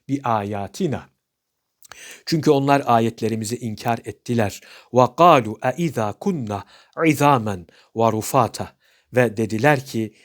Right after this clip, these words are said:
biz kemikler ve ufalanmış toprak haline geldikten sonra mı? اَإِنَّا لَمَبْعُوثُونَ خَلْقًا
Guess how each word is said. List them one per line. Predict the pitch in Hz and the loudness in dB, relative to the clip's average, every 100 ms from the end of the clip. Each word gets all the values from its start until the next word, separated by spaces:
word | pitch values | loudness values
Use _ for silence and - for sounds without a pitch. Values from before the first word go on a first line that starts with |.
| _ - | _ -8
biz | 127 - | -6 -4
kemikler | 123 107 104 - 117 107 104 - _ _ 123 | -4 -6 -6 -2 0 0 -2 -12 _ _ -6
ve | - | -4
ufalanmış | 131 - 110 107 104 127 - | -4 -2 0 0 -2 -6 -6
toprak | - 110 - 135 131 113 | -4 -6 0 -2 0 -2
haline | 104 104 117 - - - _ | -2 0 -2 -2 -6 -20 _
geldikten | 113 120 107 101 110 - 139 113 - - _ _ - | 0 2 0 -4 -12 -2 0 0 -6 -18 _ _ -10
sonra | - 135 120 113 160 | -4 -2 -2 2 2
mı? | 151 104 - _ _ _ _ _ _ _ _ _ _ _ _ - | 2 -2 -10 _ _ _ _ _ _ _ _ _ _ _ _ -2
اَإِنَّا | 135 135 190 147 113 92 - _ _ | -2 0 0 0 -4 -6 -12 _ _
لَمَبْعُوثُونَ | 104 131 139 131 127 147 147 135 - 190 139 104 92 _ _ _ | -2 0 2 2 0 0 0 -2 -2 0 0 -2 -8 _ _ _
خَلْقًا | - - 165 139 - 101 | -6 2 2 2 -6 -10